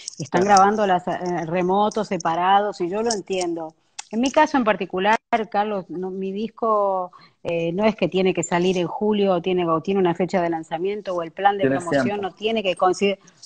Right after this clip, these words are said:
Speaker 1: Yo lo voy a hacer cuando, cuando lo pueda hacer como realmente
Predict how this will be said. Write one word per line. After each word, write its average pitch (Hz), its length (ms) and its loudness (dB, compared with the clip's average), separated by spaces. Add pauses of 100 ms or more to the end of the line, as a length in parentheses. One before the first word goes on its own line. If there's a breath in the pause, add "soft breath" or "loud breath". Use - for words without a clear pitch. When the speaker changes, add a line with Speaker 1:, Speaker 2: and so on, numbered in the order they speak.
(160 loud breath)
Speaker 1:
Yo 233 220 4
lo 254 240 8
voy 208 140 6
a 190 80 8
hacer 220 340 4
cuando, 185 440 2
cuando 180 300 0
lo 170 140 -2
pueda 214 320 0
hacer 214 280 -4
como 190 280 -2
realmente 185 880 -2